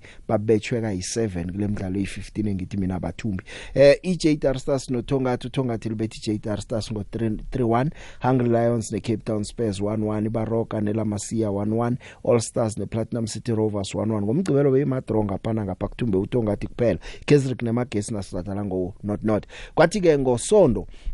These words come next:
i-T T M Polokwane yathumba ngo-two nought ibetha i-T T M, eh, University of Pretoria neVenda Football, eh, Academy zadlala ngo-one one.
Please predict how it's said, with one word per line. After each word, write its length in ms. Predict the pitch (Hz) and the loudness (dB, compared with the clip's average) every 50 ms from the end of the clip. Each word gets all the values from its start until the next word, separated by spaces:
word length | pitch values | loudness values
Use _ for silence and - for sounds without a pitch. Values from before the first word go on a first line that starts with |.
| - - - - - - - - - - - - - | -6 -2 -2 -2 -2 -2 -8 -14 -20 -20 -20 -6 -2
i-T 280 | - 139 - - 151 147 | 0 0 0 0 -6 -4
T 200 | 139 147 135 120 | -2 2 4 6
M 220 | 127 120 117 113 | 6 6 6 4
Polokwane 440 | - 139 139 147 - 151 123 113 110 | 2 0 0 2 4 4 4 4 2
yathumba 540 | 104 95 - 127 120 107 101 85 64 76 92 | 0 0 0 0 0 2 0 0 -2 -2 -4
ngo-two 420 | 92 90 92 87 85 - - 135 | -2 -2 -2 -2 -4 -2 -2 0
nought 220 | 110 101 90 - | 0 0 -2 -2
ibetha 280 | 101 92 90 85 - 90 | -2 -4 -4 -2 -2 -2
i-T 220 | 87 90 - 113 | -2 -2 -4 -6
T 140 | 110 - 117 | -2 2 4
M, 120 | 113 110 107 - - - - - | 4 4 2 -2 -10 -18 -12 0
eh, 180 | 110 110 113 | 4 4 6
University 320 | 117 117 107 95 95 - - | 6 4 2 -2 -4 -6 -8
of 100 | 98 - | -10 -8
Pretoria 420 | - 120 104 - 120 113 110 104 | -6 -8 -4 -2 -2 0 0 0
neVenda 680 | 98 101 107 98 95 95 92 87 90 92 87 85 82 87 | 0 -2 -2 -2 0 -2 -2 0 -2 -2 -2 -2 -4 -4
Football, 540 | - - 104 - - 98 104 101 101 90 - - - - | -6 -8 -10 -4 -2 0 0 0 0 -2 -4 -8 -8 -4
eh, 400 | 87 95 92 92 95 92 - - | -2 0 2 2 2 0 0 0
Academy 380 | - - 101 104 98 87 92 | 0 0 0 0 2 0 0
zadlala 380 | 85 87 87 82 92 95 101 98 | -2 -2 -4 -2 0 0 0 0
ngo-one 540 | 90 92 92 90 87 82 92 101 101 98 98 | 0 0 2 2 2 2 2 2 2 2 2
one. 360 | 110 113 110 110 104 107 104 | 2 4 4 4 2 2 0